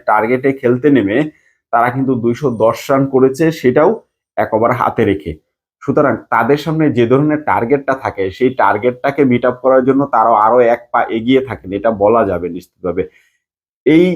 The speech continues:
রংপুর রাইডার্সের বিপক্ষে তাদেরকে খেলতে হবে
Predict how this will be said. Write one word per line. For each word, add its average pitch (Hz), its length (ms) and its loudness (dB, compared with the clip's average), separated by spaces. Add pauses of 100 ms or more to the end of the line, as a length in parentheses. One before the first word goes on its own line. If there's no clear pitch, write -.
(180)
রংপুর 120 380 0
রাইডার্সের 110 380 0
বিপক্ষে 104 340 -8
তাদেরকে 107 380 -4
খেলতে 113 320 -2
হবে 117 360 0